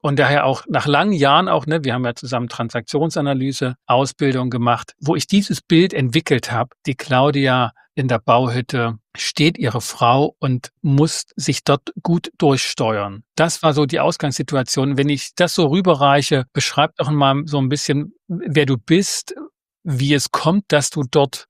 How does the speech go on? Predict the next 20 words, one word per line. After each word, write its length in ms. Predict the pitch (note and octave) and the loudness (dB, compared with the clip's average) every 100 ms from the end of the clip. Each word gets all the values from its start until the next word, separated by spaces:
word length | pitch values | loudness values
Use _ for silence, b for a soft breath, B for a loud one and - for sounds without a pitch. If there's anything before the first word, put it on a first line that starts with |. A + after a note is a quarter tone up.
| _ | _
sag 300 | _ - B2+ | _ -2 -2
ich 160 | A#2+ - | -2 -2
mal, 300 | B2+ A#2+ A#2+ | 0 2 0
die 240 | A2+ B2+ | -2 -8
hohe 280 | G#2+ C#3 D#3 | -4 2 2
Kunst 480 | C3 - C#3 C#3 - | 2 0 0 -2 -4
der 400 | C#3 B2 A#2 A#2 - _ _ _ _ _ - | 0 2 0 -2 -14 _ _ _ _ _ -6
Kommunikation 1080 | - D3 C#3 B2+ - A#2+ - - C3+ C#3 B2+ | -2 2 2 0 0 -4 -4 -2 2 2 0
bearbeitet 640 | - B2+ B2+ B2+ A#2+ A2 | -2 0 2 2 0 -4
hast 400 | B2 A#2 - - - | -4 -2 -4 -10 -12
und 160 | - B2 | -4 0
was 140 | B2+ | 0
das 180 | - B2 | 0 -2
mit 140 | A#2+ | -2
Transaktionsanalyse 1080 | - A#2+ A#2+ A2+ - B2+ B2+ A#2+ A2 A2 A#2+ | -2 0 0 0 2 2 2 0 0 -2 -4
für 120 | A#2+ | -4
dich 200 | - A2 | -4 -4
zu 120 | - | -4
tun 380 | A#2 - A#2 A2+ | -6 -2 -2 0
hat, 260 | A2 F#2+ - | -2 -6 -12